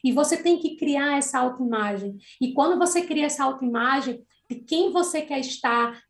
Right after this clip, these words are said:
quem você escolhe ser na tua vida, escreve também essa autoimagem. E o que que eu te aconselho? Que você leia essa, o que você escreveu sobre a tua autoimagem. Lembrar, quando a gente fala de autoimagem,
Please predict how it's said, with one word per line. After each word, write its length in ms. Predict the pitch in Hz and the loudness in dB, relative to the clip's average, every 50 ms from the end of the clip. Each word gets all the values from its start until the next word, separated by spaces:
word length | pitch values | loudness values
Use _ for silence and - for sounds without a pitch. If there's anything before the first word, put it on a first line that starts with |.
| _ _ | _ _
quem 260 | - 311 330 370 359 | 0 2 2 2 2
você 260 | 339 339 349 - 311 | 0 0 0 0 -2
escolhe 420 | 311 302 - - - 277 262 269 262 | -2 -4 -2 -2 0 0 2 2 0
ser 160 | - - 269 | -2 -4 -4
na 120 | 247 254 | -4 -4
tua 200 | 247 - 247 233 | -4 -2 -2 -2
vida, 300 | 233 233 277 254 277 311 294 | -2 -2 -4 -4 -4 -4 -6
escreve 760 | 254 - - - - - 277 254 254 269 302 403 403 403 403 | -6 -6 -8 -10 -8 -4 0 2 2 2 0 -2 -4 -6 -6
também 340 | - 392 392 359 359 359 359 | -6 -4 -4 -2 -2 -2 -2
essa 200 | 349 - - 320 | -2 -4 -6 -8
autoimagem. 680 | 311 - 320 311 285 247 220 202 196 190 190 196 - - _ - - - - - - | -8 -8 -8 -6 -4 -4 -2 -2 -4 -4 -8 -10 -12 -16 _ -20 -20 -20 -8 -2 2
E 120 | 262 277 | 2 4
o 60 | 262 | 4
que 160 | - 349 359 | 4 4 2
que 100 | 359 349 | 4 4
eu 100 | 349 349 | 2 2
te 80 | 349 330 | 2 2
aconselho? 880 | 330 330 320 320 330 349 349 - - - 277 254 247 233 233 226 220 214 - - _ _ | -2 -2 0 0 0 0 0 0 -2 0 0 2 2 2 2 0 -2 -6 -8 -14 _ _
Que 100 | - 302 | -2 -2
você 380 | 233 277 302 294 - - 302 285 | 0 0 0 0 0 -2 -2 0
leia 720 | 285 277 269 262 262 262 262 254 254 247 247 233 233 233 240 _ _ _ _ | 0 0 0 0 0 0 0 0 0 0 0 -2 -4 -8 -14 _ _ _ _
essa, 320 | - 269 269 269 - - 311 | -4 -4 -2 -2 -2 -4 -6
o 60 | - | -6
que 120 | - 294 220 | -4 -4 -2
você 260 | 277 285 285 - 285 | -2 -2 -2 -2 -4
escreveu 540 | 269 - - - 277 254 254 262 254 254 254 | -4 -6 -4 -4 -2 -2 0 0 -2 -2 -2
sobre 260 | - 277 233 240 240 | -2 -4 -2 -2 -2
a 100 | 240 240 | -2 -2
tua 160 | - 254 240 | -2 -2 -2
autoimagem. 720 | 240 240 - 262 254 240 226 226 220 214 214 208 214 208 - - - - - | -2 -4 -4 -6 -4 -2 -2 0 0 -2 -2 -6 -8 -12 -14 -18 -20 -8 -2
Lembrar, 560 | 254 262 294 302 294 247 277 294 330 339 320 - | 0 2 2 2 2 2 2 2 0 0 0 -2
quando 100 | 311 294 | -2 -2
a 60 | 302 | -2
gente 200 | 294 311 330 - - | -2 -4 -6 -6 -4
fala 200 | 320 294 285 262 | -2 0 0 0
de 140 | 233 247 233 | 0 -2 -2
autoimagem, 800 | 226 220 220 226 208 208 214 226 254 269 262 254 247 233 208 | -4 -4 -6 -8 -6 -4 0 2 2 2 2 0 -2 -4 -8